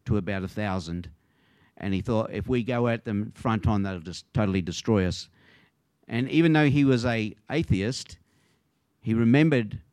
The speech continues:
a Bible story that talked about an ancient road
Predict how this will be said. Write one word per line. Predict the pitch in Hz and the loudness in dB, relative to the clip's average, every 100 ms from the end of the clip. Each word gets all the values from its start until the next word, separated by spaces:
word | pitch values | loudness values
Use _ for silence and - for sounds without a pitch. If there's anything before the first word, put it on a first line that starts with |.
| - | -10
a | 104 | -6
Bible | 80 135 165 156 | 0 2 2 0
story | - 120 101 101 117 147 - | 0 0 0 0 -4 -8 -10
that | 113 | -4
talked | - 131 127 | 0 0 -2
about | 117 113 | -4 -2
an | 107 - | -4 -4
ancient | 127 131 139 90 | -2 -2 -4 -6
road | 113 120 98 90 | -2 0 0 -4